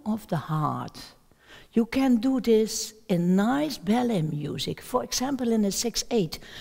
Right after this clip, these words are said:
and a one, two, three, four, five, six, one, two, three, four, five, six. So it's really, this is a little tension, and now you get this relaxed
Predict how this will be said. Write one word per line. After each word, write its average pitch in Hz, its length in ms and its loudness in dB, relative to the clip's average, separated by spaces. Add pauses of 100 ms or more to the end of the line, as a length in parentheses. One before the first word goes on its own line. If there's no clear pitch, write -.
(160)
and 175 200 2
a 147 60 -2
one, 147 720 -4 (180)
two, 156 360 -8
three, - 460 -6 (240)
four, 208 680 0
five, - 440 -10 (100)
six, - 460 -10 (260)
one, 175 560 2 (160)
two, 226 320 -4 (120)
three, 247 420 -2 (240)
four, 330 640 -2
five, 151 540 -2
six. - 280 -2 (160)
So - 180 0
it's 240 200 2
really, 269 340 2 (380)
this 262 260 4
is 247 180 4
a 214 80 2
little 175 360 4
tension, 233 1080 2
and 196 280 4
now 175 340 6
you 240 340 0
get 277 360 -6
this - 360 0
relaxed 170 960 -2